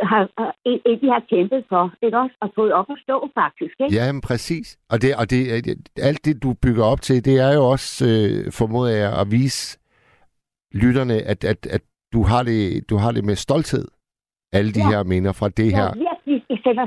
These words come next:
Speaker 1: så stor pris på min opvækst.
Speaker 2: Også selvom den har været barsk, som du jo også har været inde på.
Speaker 1: Ja, det var, det var så råt.
Speaker 2: Ja.
Speaker 1: Det var så råt. Og man skulle, og man skulle også kunne slås jo for at klare sig og sådan.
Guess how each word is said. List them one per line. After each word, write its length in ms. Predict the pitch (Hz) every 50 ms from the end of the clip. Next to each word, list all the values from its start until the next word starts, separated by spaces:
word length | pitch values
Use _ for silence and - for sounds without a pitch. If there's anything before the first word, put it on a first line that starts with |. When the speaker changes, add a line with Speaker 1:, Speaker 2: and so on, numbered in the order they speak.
| - -
Speaker 1:
så 120 | 311 285 -
stor 240 | - 285 254 220 196 _
pris 220 | - 214 202 - - -
på 60 | - 226
min 220 | 214 202 185 190
opvækst. 440 | 175 175 - - 220 196 190 - _ _ _ _ _ _ -
Speaker 2:
Også 180 | 131 143 - -
selvom 240 | 151 143 131 123 110
den 140 | 117 113
har 100 | 110 110
været 220 | 104 104 98 95 -
barsk, 360 | - 92 98 104 - - -
som 180 | - 110 95 92
du 60 | 92 92
jo 120 | 90 80
også 180 | 87 90 - -
har 60 | 98 95
været 100 | 90 85
inde 160 | 85 85 92 92 92
på. 60 | 92 92 95
Speaker 1:
Ja, 60 | 214 233
det 280 | 226 208 196 185 180
var, 80 | 160 156 -
det 120 | 180 160
var 180 | 170 175 175 - -
så 180 | 233 277 277 202
råt. 200 | 160 135 120 - _ _ - _ _ _ _ - -
Speaker 2:
Ja. 140 | 92 87 80 - _ _
Speaker 1:
Det 120 | - 180 -
var 120 | 135 - -
så 100 | 254 285 - 165
råt. 160 | 139 135 139 - _ - _ _ _ _ _ _ _ _ _ _ _ _ _ _ _ _
Og 100 | - 170
man 160 | 175 170 165 156
skulle, 320 | - - 202 175 175 175 - - -
og 100 | 160 160
man 140 | 156 160 -
skulle 200 | - - 165 139
også 140 | 156 - -
kunne 120 | 294 - - -
slås 320 | 165 139 127 - - -
jo 120 | 233 233 233
for 80 | - 156
at 120 | 143 147
klare 300 | - 139 135 131 123 135 -
sig 100 | - -
og 80 | - 180 -
sådan. 300 | 117 - - - 147